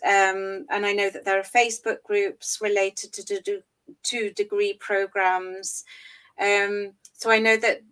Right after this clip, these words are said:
that, um, students use it for networking and for, uh, supporting each other,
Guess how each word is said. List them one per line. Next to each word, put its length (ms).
that, 640
um, 420
students 720
use 240
it 160
for 120
networking 1000
and 220
for, 180
uh, 240
supporting 640
each 240
other, 540